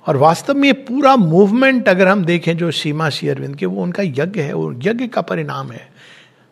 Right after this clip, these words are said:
तो ये उनकी यज्ञ वेदी है। आश्रम एक institution नहीं है, आश्रम organization नहीं है, आश्रम trustees नहीं है, आश्रम administration नहीं है, आश्रम, आश्रमाइट्स नहीं है,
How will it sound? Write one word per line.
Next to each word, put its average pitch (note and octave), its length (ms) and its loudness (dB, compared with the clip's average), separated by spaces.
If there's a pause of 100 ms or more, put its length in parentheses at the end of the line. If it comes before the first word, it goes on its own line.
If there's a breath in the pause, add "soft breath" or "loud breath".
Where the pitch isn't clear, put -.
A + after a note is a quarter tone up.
(140)
तो A3 100 2
ये A3+ 680 2
उनकी F#3 540 0
यज्ञ G3 220 4
वेदी D#3 380 0
है। B2+ 460 -4 (140)
आश्रम D#3+ 460 -2
एक D3+ 140 -6
institution D#3+ 720 -4
नहीं C3 240 -8
है, B2+ 280 -8
आश्रम C#3+ 480 -6
organization D3 800 -4
नहीं B2+ 240 -10
है, B2+ 220 -12 (320 loud breath)
आश्रम D#3 360 -2
trustees F#3 640 0
नहीं D3 200 -2
है, C#3+ 120 -2
आश्रम F3 420 -2 (120)
administration F3 800 0
नहीं D3 200 -6
है, C#3+ 80 -8
आश्रम, E3 540 -8 (760 loud breath)
आश्रमाइट्स A3 760 4
नहीं D3 220 0
है, G#2+ 180 -12